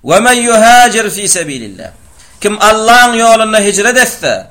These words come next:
yejid fil ardy muragamen kesiran diýe. Ýeriň ýüzünde taşlan ýurdundan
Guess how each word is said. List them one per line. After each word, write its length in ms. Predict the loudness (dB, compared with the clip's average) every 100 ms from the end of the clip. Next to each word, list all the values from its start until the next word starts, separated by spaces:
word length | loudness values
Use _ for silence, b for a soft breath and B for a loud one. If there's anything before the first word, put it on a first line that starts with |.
| _ b b b
yejid 480 | -6 0 0 0 -6
fil 260 | -8 -6 0
ardy 380 | 0 0 -4 -6
muragamen 1160 | -6 -2 2 2 4 4 2 0 -2 -4 -6
kesiran 500 | -8 -10 -8 -10 -12
diýe. 200 | -14 -20 _ b b b b b -10
Ýeriň 360 | 0 2 2 0
ýüzünde 400 | -4 -4 -6 -10 -12 -8
taşlan 680 | -4 -2 -2 0 0 2 0
ýurdundan 680 | -4 -4 -4 -8 -6 -8